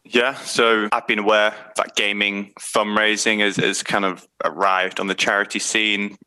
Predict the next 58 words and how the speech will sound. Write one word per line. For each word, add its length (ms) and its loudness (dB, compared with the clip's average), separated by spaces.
probably 260 0
a 80 -2
good 160 -2
few 220 0
years 300 4
ago 180 2
now, 200 0
but 120 -4
it's 100 -4
been 240 -2
growing 560 2
over, 180 0
over 280 0
the 80 2
last 380 0
kind 160 -4
of 60 -8
five 600 0
years. 520 2
Um, 320 2
so 120 -2
it's 120 -6
kind 160 -2
of 60 -8
been 140 -2
on 140 2
my 200 2
mind. 380 0
That 80 0
was 120 -6
something 320 -2
I, 120 2
I, 120 0
I 220 0
would 120 -8
love 200 0
to 180 -6
bring 320 0
to 160 -8
Become, 480 -2
and 100 -2
that 120 2
was 100 -12
kind 200 -4
of 120 -6
pre-pandemic, 1080 0
and 100 -2
then 120 0
the 100 0
pandemic 640 -4
hit, 580 -4
and 240 0
it 140 2
was 160 -2
kind 180 0
of 160 -6
the 200 2
ideal, 720 0